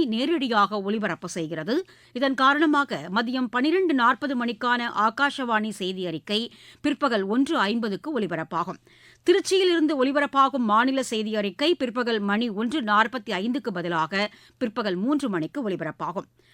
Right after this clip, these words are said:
பட்ஜெட் குறித்த சிறப்பு கலந்துரையாடல் நிகழ்ச்சிக்கு சென்னை அகில இந்திய வானொலியின் செய்திப்பிரிவு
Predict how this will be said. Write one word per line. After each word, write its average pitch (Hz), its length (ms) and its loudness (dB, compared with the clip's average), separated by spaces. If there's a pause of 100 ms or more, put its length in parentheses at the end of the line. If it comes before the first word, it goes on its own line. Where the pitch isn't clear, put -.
(240)
பட்ஜெட் 294 460 6
குறித்த 302 340 2
சிறப்பு 294 440 0
கலந்துரையாடல் 247 720 0
நிகழ்ச்சிக்கு 214 520 -2
சென்னை 277 300 0
அகில 233 260 0
இந்திய 269 280 -2
வானொலியின் 208 600 -2
செய்திப்பிரிவு 233 580 -4